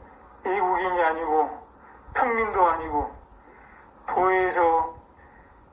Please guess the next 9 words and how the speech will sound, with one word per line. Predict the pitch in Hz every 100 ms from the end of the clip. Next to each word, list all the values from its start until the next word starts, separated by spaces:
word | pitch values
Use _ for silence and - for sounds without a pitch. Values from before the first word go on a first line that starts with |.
| -
배도 | - 175 175 175 175
배신한 | - 170 170 165 156
자가 | 151 147
항상 | 156 - 254 240 233 - - - -
도중에 | - 175 170 156
있기 | - 165 156 151
때문이노라. | 190 170 156 143 135 - - - - - - - - - - - - - - - - - - - - - - - - - - - - - -
상제를 | - 240 226 214 220 214 208 175 - - - - - - - - - -
모르고 | 180 208 415 185 175 175